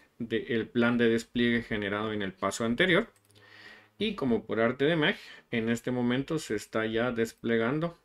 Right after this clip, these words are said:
el contenedor. Entonces, una vez que el plan de despliegue llegó, automáticamente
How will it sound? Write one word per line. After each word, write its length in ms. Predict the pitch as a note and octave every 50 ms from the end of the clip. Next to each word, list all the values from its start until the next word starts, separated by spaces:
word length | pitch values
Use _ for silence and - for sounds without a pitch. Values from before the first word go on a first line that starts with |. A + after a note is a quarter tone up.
| _ _
el 200 | - G2 F#2+ G2
contenedor. 680 | - G#2 G2+ G2+ G2 A2 A2 B2 C3 D3 F3 F3+ - _ _ _ _ _ _ _ _ _ _ _ _ _ - _ _ _ - _ - - - - - - _ _ _
Entonces, 720 | - C#3+ C#3+ - F#3 F#3+ F3+ F#3+ F#3+ E3 - - - - _ _ _ _ _ _ _ _ _ _ _ _ _
una 280 | - F#3+ A3 C4 C#4 A3+
vez 160 | G#3 G#3 G#3
que 100 | - -
el 140 | B2 A#2 -
plan 240 | C3 C#3 C#3+ D3+ D#3
de 100 | D#3+ D#3
despliegue 580 | C3+ A#2+ - - - A#2+ A#2 A2+ A#2+ B2 C3
llegó, 400 | B2+ D3+ E3+ D#3+ C#3+ E3+ F#3+ - _ _ _ _ _ _ _ _
automáticamente 1200 | - B2+ B2 A2+ - A#2 A#2 A#2 A#2+ A#2+ C#3+ C3+ C3+ B2+ A#2+ A#2+ B2+ C3+ C#3+ C#3+ D3+ D3 C#3+ C#3+ -